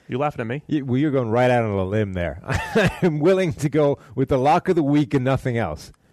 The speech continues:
Speaker 1: Well, yeah, it's, if it's the lock of the week, it's the best pick that George and Eric bring to the table. Every, it's gonna be every single week at pro football focus dot com. You get it with your Green Line package, which is a part of Elite. We give one free pick, which is the lock of the week, and then you get the rest of the picks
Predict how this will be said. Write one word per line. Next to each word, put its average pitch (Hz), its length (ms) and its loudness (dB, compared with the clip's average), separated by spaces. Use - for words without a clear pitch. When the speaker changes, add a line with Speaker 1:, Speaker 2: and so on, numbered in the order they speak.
Speaker 1:
Well, 202 160 -2
yeah, 247 180 0
it's, 131 160 -4
if 160 140 -6
it's - 120 -8
the 160 80 -2
lock 165 240 0
of 214 60 0
the 202 60 0
week, 151 120 0
it's 135 120 -6
the 139 100 0
best 170 320 -2
pick 165 220 -2
that 120 80 -4
George 123 280 -2
and 131 80 -2
Eric 117 320 -4
bring 127 320 -4
to - 100 -6
the 113 100 -4
table. 110 540 -4
Every, 135 180 -2
it's 123 120 -12
gonna 123 100 -4
be 110 100 -2
every 139 160 -2
single 156 220 -4
week 135 180 -4
at 123 60 -6
pro 120 160 -2
football 110 320 -4
focus 104 300 -6
dot 98 180 -4
com. 92 300 -4
You 113 140 -4
get 131 200 2
it 151 80 2
with 147 140 -4
your 151 100 -6
Green 135 240 -4
Line 123 180 -2
package, 117 380 -4
which 110 160 -8
is 104 80 -10
a 104 40 -12
part 117 200 0
of 107 60 -4
Elite. 104 200 -2
We 123 100 -2
give 127 160 -4
one 170 200 0
free 214 220 -4
pick, 131 240 -2
which 123 140 -6
is 123 60 -12
the 123 100 0
lock 127 220 0
of 131 40 -4
the 123 60 -2
week, 120 160 -2
and 120 100 -4
then 120 80 -2
you 120 40 -4
get 117 120 -4
the 113 80 -4
rest 123 180 -4
of 117 60 -6
the 107 60 -8
picks 120 280 -4